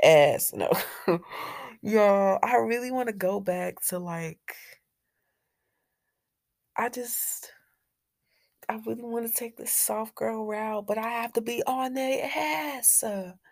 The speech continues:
like, because I feel like other people don't do journalism how they supposed to do journalism no more.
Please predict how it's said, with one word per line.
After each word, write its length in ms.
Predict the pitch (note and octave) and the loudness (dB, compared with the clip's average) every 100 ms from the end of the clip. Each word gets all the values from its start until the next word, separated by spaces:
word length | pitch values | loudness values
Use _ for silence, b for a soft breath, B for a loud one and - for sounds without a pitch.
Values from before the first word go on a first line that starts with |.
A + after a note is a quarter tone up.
| B B B B B | B B B B B
like, 640 | A#3+ A#3 A#3 A3+ A3 - - _ b b b b | -6 -4 -4 -8 -12 -20 -20 _ b b b b
because 260 | G#3 - B3+ | -6 -2 -2
I 100 | B3+ | -2
feel 220 | - C#4+ | 0 0
like 180 | D4+ C#4 | 0 -2
other 240 | B3 C#4 C#4 | -4 -4 -6
people 400 | - C4+ C#4 C4+ | -8 -8 -8 -2
don't 280 | B3 A#3+ | -2 -2
do 180 | A#3 B3 | -6 -6
journalism 580 | A#3 A3+ A#3 A#3 A#3 A3+ | -2 -2 0 -4 -6 -6
how 120 | G#3+ | -8
they 100 | A3+ | -8
supposed 280 | A3+ A3+ A3+ | -8 -10 -12
to 40 | G#3+ | -12
do 100 | A3 | -8
journalism 520 | G#3+ G3 G#3+ G#3+ G#3 | -6 -4 -4 -6 -6
no 120 | G3+ | -8
more. 280 | G3+ F#3+ E3+ | -6 -6 -6